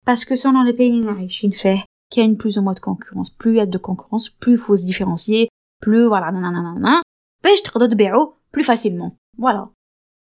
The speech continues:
Alors, دوك نلحقوا لي فريلانس. هادي فريلانس على بالكم. Je sais pas si vous vous rendez compte, le freelancing, شحال il est courant. كاين بزاف, كاين بزاف لي فريلانس. الناس يسحقوا بزاف لي فريلانس. Les entrepreneurs, les entreprises يسحقوا بزاف لي فريلانس, d'accord ?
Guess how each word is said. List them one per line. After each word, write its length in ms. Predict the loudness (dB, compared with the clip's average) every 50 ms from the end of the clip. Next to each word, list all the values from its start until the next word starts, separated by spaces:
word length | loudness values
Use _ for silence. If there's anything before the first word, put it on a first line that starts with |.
| _ _ -2
Alors, 340 | 0 0 0 -2 -2 -6 _ _ _
دوك 240 | -6 -4 -2 -2 -2
نلحقوا 280 | -4 -4 0 2 2
لي 120 | 4 4 2
فريلانس. 480 | 0 -2 -6 -6 -6 -6 -10 -10 -6 -2
هادي 220 | -2 0 0 -2
فريلانس 420 | -4 -2 -4 -2 0 0 0 -2 -2
على 120 | -6 -6
بالكم. 360 | -6 -6 -6 -4 -6 -6 -6 -8 _ _ _ _ _ _ _ _ _ _ -12
Je 40 | -4
sais 60 | -2
pas 100 | -2 -2
si 160 | -2 -2 0
vous 60 | 0
vous 120 | 0 0 0
rendez 200 | 0 -2 -4 -2
compte, 180 | 0 0 0 0
le 80 | -2
freelancing, 540 | -6 0 0 0 2 2 -2 0 0 0 0
شحال 480 | 0 -2 -8 -6 -4 -4 -4 -4 -6 -4
il 240 | -2 -2 0 0 0
est 180 | -2 -2 -4 -8 _ _ _ _ _ _ _ _ _ _ _ -2
courant. 380 | 0 0 0 0 -2 -4 -4 -2
كاين 180 | 2 4 4
بزاف, 320 | 4 4 0 -6 -8 -10 -6
كاين 200 | -2 0 0 2
بزاف 200 | 0 0 -2 -2
لي 60 | -4
فريلانس. 540 | -4 -4 -6 -6 -6 -6 -6 -8 -6 -6 -4
الناس 380 | -4 -2 0 0 0 2 0
يسحقوا 340 | -2 -4 -6 -6 -2 -2 -2
بزاف 280 | -2 0 -2 -2 -2 -2
لي 60 | -8
فريلانس. 360 | -10 -8 -8 -10 -8 -6 -4
Les 20 | -2
entrepreneurs, 560 | -2 0 0 -2 -4 0 -2 0 0 0 -2
les 100 | -2 -4
entreprises 340 | -4 -4 -4 -2 -2 -2 -2
يسحقوا 340 | -4 -10 -14 -6 -4 -4
بزاف 500 | -4 -4 -6 -4 0 2 2 2 0 -2
لي 100 | -6 -6
فريلانس, 500 | -6 -8 -12 -10 -10 -10 -10 -10 -12 -12 -12
d'accord ? 300 | -12 -6 -4 -4 -4 -4